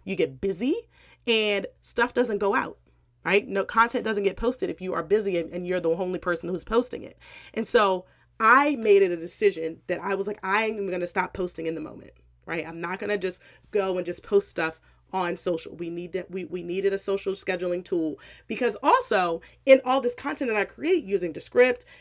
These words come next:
using, you know, StreamYard, all, and Canva, all of these c-, places that we create content, we create a lot of content for social. And so I am the person who creates the content. I'm the person who writes the content, but then my assistant goes and schedules that content out, right? So it helps us to be collaborative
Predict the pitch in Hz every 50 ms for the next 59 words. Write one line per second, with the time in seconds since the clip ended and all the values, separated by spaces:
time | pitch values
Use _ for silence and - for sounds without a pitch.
0 | _ _ - 190 202 165 165 165 165 156 156 - - - 262 269 262 254 233 -
1 | 220 247 262 240 - 202 180 - - 262 254 247 233 247 240 226 233 269 294 269
2 | 294 294 - - - - - 247 220 247 - 226 196 196 180 208 196 - - 196
3 | 180 165 165 - - 254 277 294 311 294 - 196 170 - - - - - - -
4 | - - - _ _ _ _ _ _ - 240 226 - 320 330 359 339 285 247 226
5 | 233 240 233 196 196 - 202 - 262 262 - 381 415 403 - - - - _ _
6 | _ _ _ _ 220 233 - - 254 233 220 202 196 196 - _ _ _ _ _
7 | _ _ - 226 240 262 285 294 285 294 285 - 233 226 208 - 226 220 220 -
8 | 202 196 196 185 - - 202 214 247 247 - 262 269 254 240 247 254 247 214 196
9 | 196 180 190 175 175 170 156 156 175 185 - - - 202 - 190 180 170 - 165
10 | 165 170 165 170 165 160 160 - 320 311 - 240 202 180 196 185 180 165 165 165
11 | - - - 190 180 175 175 165 - 165 160 156 - - _ _ _ - 185 175
12 | 165 - 196 160 160 - 185 170 160 - - _ 175 180 175 202 - 202 185 175
13 | - - 247 262 262 - - - 220 240 - 190 180 175 - - 175 170 185 196
14 | 208 226 208 202 196 190 - 170 160 160 151